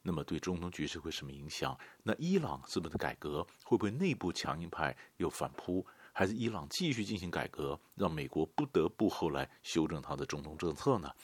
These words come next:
那么这是我们可以看的。可然后呢？然后他就那么到了，出国去了，像川普去了这个伊朗，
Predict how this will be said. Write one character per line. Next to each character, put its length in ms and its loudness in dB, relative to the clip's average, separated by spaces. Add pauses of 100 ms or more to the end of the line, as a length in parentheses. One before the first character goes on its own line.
(160)
那 80 -10
么 140 -8 (220)
这 100 6
是 160 0
我 60 -2
们 100 -10
可 160 -4
以 20 0
看 300 0
的。 100 -14 (1000)
可 100 4
然 200 8
后 180 4
呢？ 120 6 (340)
然 140 6
后 140 8
他 180 8
就 200 4
那 160 -4
么 160 0 (180)
到 140 4
了， 120 0
出 240 -2
国 120 4
去 180 4
了， 140 6 (240)
像 200 6
川 220 4
普 140 0
去 220 2
了 140 2
这 160 -4
个 200 0 (260)
伊 120 6
朗， 120 6